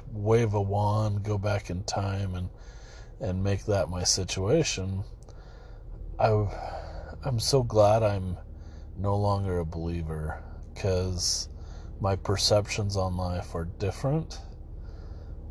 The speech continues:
and I think they're healthier. But it doesn't help when you're trapped either. But I,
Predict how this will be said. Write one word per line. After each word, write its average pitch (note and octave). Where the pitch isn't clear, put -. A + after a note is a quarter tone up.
and G2+
I -
think G#2+
they're F2
healthier. D#2
But B2
it -
doesn't A#2
help A2+
when G#2+
you're G2
trapped A2+
either. G#2
But G2+
I, F#2+